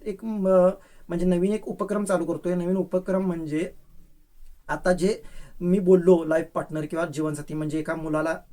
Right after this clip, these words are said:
एक मुलगी म्हणा किंवा एका मुलीला एक मुलगा किंवा एका पुरुषाला एक स्त्री, एका स्त्रीला एक पुरुष, हे जे समीकरण आहे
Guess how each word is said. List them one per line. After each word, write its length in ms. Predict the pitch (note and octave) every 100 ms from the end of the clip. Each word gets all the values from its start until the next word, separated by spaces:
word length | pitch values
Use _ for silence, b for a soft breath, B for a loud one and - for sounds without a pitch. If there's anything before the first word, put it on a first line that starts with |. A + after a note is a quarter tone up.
| -
एक 200 | G3+ F#3
मुलगी 360 | F3+ D3+ C#3 C#3+
म्हणा 320 | C3+ A#2+ A#2+ -
किंवा 120 | D3+
एका 160 | D3+ D#3+
मुलीला 320 | D3+ D3 D3+
एक 120 | D3+
मुलगा 380 | F#3+ D3+ C3+ C3 - b b
किंवा 100 | E3
एका 140 | D#3+ F#3
पुरुषाला 380 | F#3+ D#3 D#3
एक 80 | C3+
स्त्री, 300 | - D3 D3+ -
एका 200 | F3 F3
स्त्रीला 300 | - E3 E3
एक 120 | E3
पुरुष, 200 | F#3 D3 - - b b
हे 100 | F#3
जे 260 | F#3+ A3+ - - - -
समीकरण 520 | F#3 - F#3+ A#3 G3+
आहे 100 | D#3